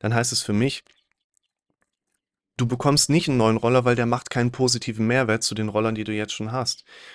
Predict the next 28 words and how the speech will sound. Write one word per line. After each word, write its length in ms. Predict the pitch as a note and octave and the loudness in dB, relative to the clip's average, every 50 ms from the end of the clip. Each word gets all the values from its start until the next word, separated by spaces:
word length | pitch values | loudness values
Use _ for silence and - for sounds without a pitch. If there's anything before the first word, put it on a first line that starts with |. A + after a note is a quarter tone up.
| - _ _ _ _ _ _ _ _ _ _ | -20 _ _ _ _ _ _ _ _ _ _
Was 240 | - G#2+ A#2 A2+ - | -4 -2 -2 0 0
ich 80 | B2+ B2 | -2 0
damit 300 | - A#2 A#2+ A#2 - - | 0 0 0 0 0 0
meine 360 | A#2 A#2+ C3+ D3+ D3 B2 G#2+ | 2 2 4 4 2 2 2
ist, 380 | A2 A#2 A#2+ - - - - _ _ _ _ _ _ _ _ _ _ _ - | 0 0 0 0 -2 -2 -6 _ _ _ _ _ _ _ _ _ _ _ -2
wir 120 | A2 G2 | -2 0
dürfen 420 | F#2+ G#2+ A#2+ C3+ D3 - - D3+ | 4 4 4 4 4 2 -2 -4
versuchen, 560 | - - A#2 G#2 F#2+ G2+ A2+ C#3 D#3+ - C#3+ B2+ | -2 -2 -2 -2 -2 -4 -6 -8 -6 -6 -6 -4
in 220 | - A2+ A2 G2+ | -2 -4 -4 -4
diesen 320 | - C#3 D#3+ D#3+ D#3+ C3+ | -4 -6 -4 -2 -2 -2
Situationen 1040 | B2 B2+ B2 B2 - A2+ G#2+ G2+ - - - C#3 D#3+ E3+ D3 A2 F2+ D#2+ D#2+ D#2+ - _ _ _ _ _ _ _ _ _ _ _ _ _ _ _ _ | 0 -2 -4 -4 -4 -6 -6 -4 -4 -4 -2 -2 -2 0 0 0 -2 -4 -6 -8 -14 _ _ _ _ _ _ _ _ _ _ _ _ _ _ _ _
für 180 | - - B2 | -6 -4 -2
uns 240 | A2+ B2 C#3 - - | 0 0 -2 -2 -2
zu 100 | - A#2+ | -4 -6
verstehen, 460 | - - A2 - - - B2+ C3+ C3+ | -4 -4 -4 -4 -2 0 0 0 -2
„Ey, 140 | B2+ A#2+ A#2 | -4 -4 -4
mein 160 | A#2 A2+ A2+ | -4 -2 -4
Kopf 260 | A#2+ - A#2+ - - - | -4 -8 -12 -12 -12 -10
bietet 300 | - B2+ B2 B2+ A#2 A#2 | -8 -8 -8 -8 -10 -8
mir 100 | A2+ A2 | -10 -8
gerade 280 | - A2 A2+ A2+ A#2 | -6 -6 -6 -6 -4
nur 240 | A#2+ A#2+ C3 C#3 C#3 | -4 -4 -4 -2 -2
so 100 | B2 B2+ | -4 -4
eine 180 | B2 A#2+ A#2 - | -4 -4 -6 -8
Art 180 | A#2+ A#2 - | -10 -12 -12
Kriterium 600 | - A#2+ A#2+ - - B2+ B2 A#2 A#2 A2 G#2+ A2 - | -14 -14 -12 -8 -8 -6 -6 -6 -6 -6 -6 -8 -6
an 300 | - A2 A#2 B2+ B2 B2 - - - - - _ _ | -4 -4 -2 -2 -4 -6 -12 -20 -20 -20 -20 _ _
von, 460 | - - A2 G#2+ A2 A2 A2 A2 | -4 0 2 4 4 4 2 0